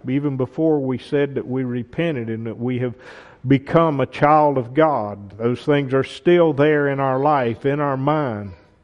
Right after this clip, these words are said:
something is wrong. Because He says, "I will give to you a spirit of power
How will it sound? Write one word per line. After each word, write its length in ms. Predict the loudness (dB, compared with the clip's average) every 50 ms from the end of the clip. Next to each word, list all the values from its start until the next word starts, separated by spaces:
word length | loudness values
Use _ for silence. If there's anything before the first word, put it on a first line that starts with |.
| _ _ _ _ _ _ _ _ _ _ _ _ _ -20 -20 _ -14
something 480 | -4 -2 -2 -2 -2 -4 -6 -8 -6
is 160 | -6 -6 -6
wrong. 480 | -4 -4 -4 -4 -4 -6 -8 -10 -14 -16 -18 _ _ _ _ _ _ _ _ -20 -20 -20 -16 _
Because 240 | -6 -4 -2 -2 -2
He 100 | -2 -4
says, 320 | -2 0 2 2 2 0 -2
"I 280 | -6 -8 -6 -6 -6 -6
will 200 | -6 -6 -6 -6
give 340 | -4 -2 -2 -2 -2 -4
to 100 | -8 -10
you 420 | -8 -6 -6 -6 -4 -4 -4 -6 -8 -10 -16 -20 -14 _
a 80 | -12 -12
spirit 680 | -10 -14 -18 -6 _ 0 0 2 2 0 -2 -4 -6 -10 -18 -20 -20 _ _ _ _ _ _ _ _ _ _ _ -18
of 160 | -18 -16 _
power 720 | -4 -2 0 0 2 0 -2 -4 -6 -8 -12 -16 -20 -20